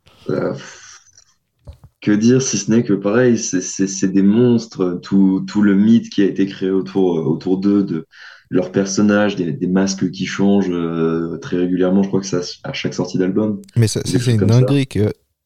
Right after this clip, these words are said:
Speaker 2: c'est quasiment autant attendu que l'album, le, que les gars teasent leur masque, quoi.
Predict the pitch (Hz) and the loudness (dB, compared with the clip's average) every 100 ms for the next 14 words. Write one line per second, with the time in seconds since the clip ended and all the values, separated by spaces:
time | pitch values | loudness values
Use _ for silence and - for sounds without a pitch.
0 | _ _ - 107 _ - 117 120 139 _ | _ _ -4 -4 _ -2 2 4 4 _
1 | 120 - 123 113 120 120 110 110 135 113 | 0 2 2 2 2 4 2 4 2 2
2 | 98 - 107 98 95 98 123 - 117 110 | -2 -2 0 0 0 2 0 0 -4 -2
3 | 117 127 - - - | 2 0 -2 -14 -10